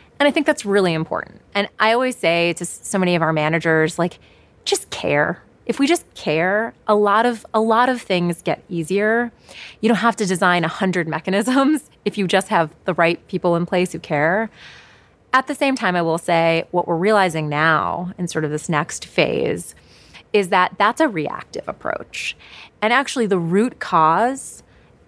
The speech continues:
that we can control at Vimeo, the root cause of a lot of stress and burnout is sometimes people either don't have enough, we don't, don't have enough focus, right? There's, we're being, asking people to do too many things, or they don't have, they don't feel like they're supported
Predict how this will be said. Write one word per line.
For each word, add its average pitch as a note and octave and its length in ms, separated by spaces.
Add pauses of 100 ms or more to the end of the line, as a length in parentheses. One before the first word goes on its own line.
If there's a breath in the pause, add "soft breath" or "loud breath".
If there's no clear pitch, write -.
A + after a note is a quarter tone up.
(160)
that - 160
we C#4 200
can G3 160
control D#3+ 380
at D#3+ 60
Vimeo, D#3+ 320
the F3 100
root B3 220
cause G#3+ 300
of F3 80
a E3 60
lot E3 300
of E3 100
stress - 720
and F3+ 200
burnout F3+ 640 (720 loud breath)
is G3+ 480 (480)
sometimes A#3+ 440
people A#3 440
either F3 520 (220)
don't E3 180
have G3+ 140
enough, A#3+ 240
we G3 80
don't, G3 180
don't F#3+ 100
have G#3+ 100
enough B3 120
focus, - 640 (160)
right? F3 300 (540 loud breath)
There's, F3 240 (120)
we're F3+ 100
being, E3+ 180
asking F3 360
people G#3 220
to F#3+ 140
do F#3 140
too - 160
many F3 240
things, G#3 640 (480 loud breath)
or G#3+ 220
they G3 120
don't G3 140
have, G3+ 380
they F#3 100
don't G3 160
feel F3+ 240
like F#3 160
they're F3+ 80
supported F3 680